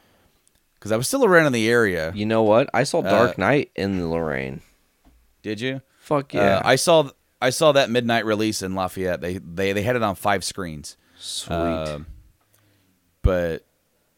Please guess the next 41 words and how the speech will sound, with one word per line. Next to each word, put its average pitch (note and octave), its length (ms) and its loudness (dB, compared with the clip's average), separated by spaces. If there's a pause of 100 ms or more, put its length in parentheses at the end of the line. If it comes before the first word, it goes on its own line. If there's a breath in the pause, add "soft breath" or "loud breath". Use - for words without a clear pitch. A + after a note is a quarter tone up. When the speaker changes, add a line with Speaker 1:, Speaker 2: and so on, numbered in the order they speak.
(160)
Speaker 1:
no, G#2 180 0
Star C3+ 200 0
Trek D3+ 220 0
oh D#3+ 80 2
nine, B2 320 0
and G#2 160 -4
they, G#2+ 180 2
they, G#2 220 -4
they A2+ 120 4
had A2 100 4
replaced D3 360 0
the F3 80 -8
seats - 560 -8 (720)
with G2+ 140 -10
different B2 320 -6
seats. - 580 -8 (960)
Uh, F#2 680 0
the G2 160 -8
screen F3+ 480 -2
was C#3 120 -2
okay. C3+ 540 0
There B2+ 120 2
was A2+ 120 0
a G2 80 -2
blemish C3 400 -4
on B2 60 -4
the G#2+ 80 -4
screen G#2+ 280 -6
that D2 200 -12
bugged D#2+ 200 -8
me D2+ 100 -12
the C#2 100 -12
whole E2 120 -10
movie, D#2 340 -12 (500 soft breath)
um, E2+ 640 -6 (120)
'cause A#2 140 -2
it C#3 60 2
was C3 80 0
an C3 60 2
older F#2+ 200 0
screen, D2+ 300 -10